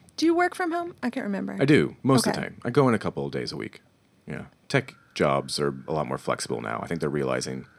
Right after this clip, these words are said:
Speaker 2: they're spending thousands of dollars to give you a cubicle when they could just, you know, let you work from home.
Speaker 1: Where do you write?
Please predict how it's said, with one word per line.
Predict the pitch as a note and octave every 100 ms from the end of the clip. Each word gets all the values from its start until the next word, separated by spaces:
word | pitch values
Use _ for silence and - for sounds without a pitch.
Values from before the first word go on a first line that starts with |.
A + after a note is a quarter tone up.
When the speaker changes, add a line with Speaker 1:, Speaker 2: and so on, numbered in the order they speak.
| - - _ _ _ _ - -
Speaker 2:
they're | F#2+
spending | - E2+ D#2
thousands | D2+ D2+ C#2+
of | C#2+
dollars | C#2+ D2 C#2
to | D2+
give | D#2
you | C#2+
a | C2
cubicle | - D#2 B1+ B1
when | B1+ -
they | -
could | - -
just, | A#1+ - - _ _ _ - - _ _ -
you | -
know, | - - _
let | - E2 -
you | A#1+
work | B1+
from | - C#2
home. | B1+ - _ _ _ _ _ _ _ _
Speaker 1:
Where | A3+ B3 B3+
do | B3+
you | B3 A#3+ A#3+ A#3 A3+
write? | F#3 F#3 - - -